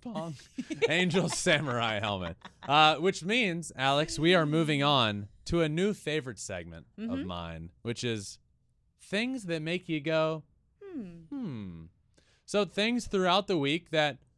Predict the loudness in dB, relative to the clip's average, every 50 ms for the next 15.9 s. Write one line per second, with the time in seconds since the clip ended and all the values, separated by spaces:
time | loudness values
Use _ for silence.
0 | _ _ _ _ _ _ _ _ -8 -4 -4 -4 -2 0 0 0 0 -2 -2 -2
1 | -2 0 -2 0 2 2 4 4 2 2 0 -2 -4 -2 -2 -4 -4 -4 -8 -6
2 | -4 -4 -2 0 -2 -2 -2 -6 -8 -6 -6 -6 -6 -6 -8 -10 -8 -8 -6 -2
3 | 0 2 4 4 4 2 2 -2 -6 -4 -4 -4 -4 -6 -6 -6 -8 -6 -6 -6
4 | -6 -6 -10 -10 -6 -6 -6 -6 -4 -2 -2 -2 -2 -2 -4 -2 -2 -2 -4 -6
5 | -4 -2 -2 -2 -2 -2 -6 -6 -6 -8 -10 _ _ _ _ _ _ -4 -4 -4
6 | -2 -2 -2 -2 -2 -2 -4 -2 2 2 2 2 0 -2 -2 -2 0 0 0 0
7 | 0 -2 -4 -4 -4 -8 -8 -8 -6 -4 -2 0 2 4 4 4 2 0 _ _
8 | _ _ _ _ _ _ _ _ _ _ _ _ _ _ _ _ _ _ _ _
9 | _ _ _ _ _ _ _ _ _ _ _ _ -16 -14 -10 -8 -8 -8 -8 -10
10 | -12 _ _ _ 0 2 2 4 4 4 4 6 4 4 4 6 6 6 6 8
11 | 6 4 2 0 -4 _ _ -6 -2 0 4 6 8 8 6 6 2 0 2 2
12 | 2 0 0 0 0 2 2 2 0 -2 -2 -2 -4 -4 -6 -6 -10 -10 -8 -8
13 | -8 -8 -10 -14 -16 -18 -18 -20 _ _ _ _ _ _ _ _ _ _ _ _
14 | _ _ -6 -4 -4 -4 -4 -6 -8 -10 -12 -14 -16 -20 -20 -20 -20 -12 -8 -6
15 | -6 -2 -2 -2 -2 -2 -4 -6 -4 -4 -4 -4 -4 -6 -6 -10 -14 -20